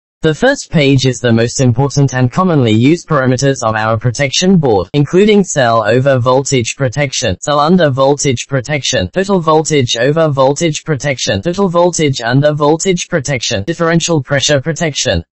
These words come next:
charge and discharge, current protection.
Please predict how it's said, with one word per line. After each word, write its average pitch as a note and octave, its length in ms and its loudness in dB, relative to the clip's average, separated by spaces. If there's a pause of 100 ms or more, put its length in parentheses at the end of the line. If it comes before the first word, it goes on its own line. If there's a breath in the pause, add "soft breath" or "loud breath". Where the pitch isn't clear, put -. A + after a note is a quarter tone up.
(140)
charge F3 280 0
and E3+ 120 2
discharge, F#2+ 840 -2
current F3 440 0
protection. D3 720 -2